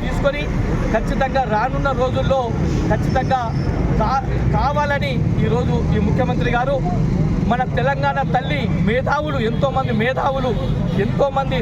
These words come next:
రచ-, రచ-, రచయితలు, ఎంతోమంది పోరాట యోధులు నిర్ణయం చేసి ఒక తల్లి రూపం అందంగా ఉండాలి, ఒక కిరీటం పెట్టుకోవాలి, భారత మాతకి ఎట్లుంటుందో మన తెలంగాణ తల్లి ఆ రూపకంగా ఉండాలని చెప్పి ఆనాడు చేసిన పెద్దలు ఈరోజు ఇలా కే-, మన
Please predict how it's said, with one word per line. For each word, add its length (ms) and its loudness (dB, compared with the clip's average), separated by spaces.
రచ-, 280 0
రచ-, 280 0
రచయితలు, 520 0
ఎంతోమంది 420 0
పోరాట 320 2
యోధులు 300 0
నిర్ణయం 420 0
చేసి 260 -2
ఒక 120 0
తల్లి 280 0
రూపం 220 0
అందంగా 360 0
ఉండాలి, 300 0
ఒక 80 -2
కిరీటం 360 0
పెట్టుకోవాలి, 420 0
భారత 340 0
మాతకి 260 -2
ఎట్లుంటుందో 380 -2
మన 80 2
తెలంగాణ 320 0
తల్లి 160 0
ఆ 20 0
రూపకంగా 500 -2
ఉండాలని 380 -2
చెప్పి 200 -2
ఆనాడు 300 0
చేసిన 240 -2
పెద్దలు 280 0
ఈరోజు 380 0
ఇలా 200 -2
కే-, 320 -2
మన 80 0